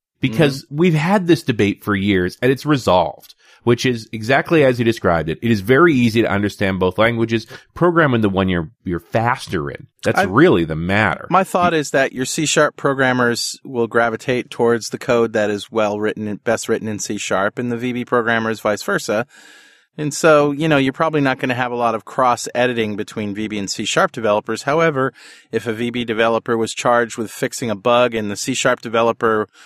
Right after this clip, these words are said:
Speaker 2: all of them were on vacation or something, and there was nobody around to debug something critical,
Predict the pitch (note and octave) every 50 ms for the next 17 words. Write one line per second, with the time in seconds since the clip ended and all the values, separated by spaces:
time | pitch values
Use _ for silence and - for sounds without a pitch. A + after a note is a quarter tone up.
0 | - - - - D3 D#3 D#3 D3 C3+ A#2 A2 A#2+ A2+ A2 A2 G#2+ A2 A2 A2 A2
1 | G#2 A2 A2+ A2+ G#2+ A2 G#2 - - D3+ D3+ D3+ - - B2+ A2 G#2 G#2 A2 A2+
2 | - - G2 - - A2+ G#2+ G#2+ G2+ - A2+ A#2 A#2 A2+ A2 G#2+ G#2 G#2 G2 G2
3 | A2+ B2 C3+ C3+ C3 B2 A#2+ A#2 A2 A2 A2+ A2+ A2+ G#2+ G2 F#2+ G2+ G2 E2+ A#2
4 | A#2+ B2 A2+ G#2+ - - G#2 F#2+ F#2 - G2+ F#2 F2 - D#3 D#3+ D3+ C3 - -
5 | G2+ F#2+ G#2 A2